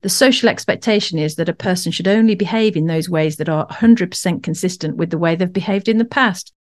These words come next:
So growth of the self is hampered because one is living up to the standards of authenticity, but there's a tension because we can't always behave consistently and we'd like to be creative.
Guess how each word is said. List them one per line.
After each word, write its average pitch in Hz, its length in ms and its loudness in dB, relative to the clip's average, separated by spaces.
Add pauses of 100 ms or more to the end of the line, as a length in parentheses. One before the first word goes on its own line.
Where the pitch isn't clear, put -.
(200)
So - 160 0
growth 240 460 4
of 180 100 -6
the - 60 -8
self 143 340 -2
is 180 120 -6
hampered 214 440 -2
because 214 320 0 (380)
one 226 160 6
is 214 140 6
living 220 300 6
up - 140 0
to 202 100 -2
the 180 80 -6
standards 180 520 0
of 156 100 -4
authenticity, 180 960 -4 (320)
but - 80 -6
there's 185 160 0
a 190 60 0
tension 180 680 -2 (200)
because 185 280 -2
we 180 80 0
can't 196 360 -2
always 247 320 6
behave 135 340 -4
consistently - 800 -8 (220)
and 185 100 0
we'd 196 140 0
like 151 240 0
to 175 80 -4
be 151 200 0
creative. 185 720 -4